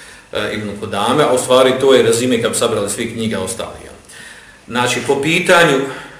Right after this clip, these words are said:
učenja muktedi iza imama, a imam uči na glas,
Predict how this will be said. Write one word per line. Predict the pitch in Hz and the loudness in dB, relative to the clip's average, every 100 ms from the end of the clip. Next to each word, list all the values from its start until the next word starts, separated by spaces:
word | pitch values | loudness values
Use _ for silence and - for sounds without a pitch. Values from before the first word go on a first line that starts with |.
| - - | -20 -10
učenja | 131 139 147 139 131 127 123 | -8 -2 2 2 4 2 0
muktedi | 113 110 120 123 127 120 113 - - - 120 | -8 -2 2 2 2 0 -2 -8 -16 -16 -8
iza | 131 127 117 - - - - - - - - _ | -4 0 0 0 -10 -18 -20 -20 -20 -20 -20 _
imama, | 127 117 110 113 135 165 170 170 117 | -4 -2 0 2 2 4 2 0 -2
a | 110 | 0
imam | 117 131 117 | 2 2 2
uči | 127 - 123 | 0 -2 -4
na | 107 | -4
glas, | 95 85 - - | -6 -8 -10 -12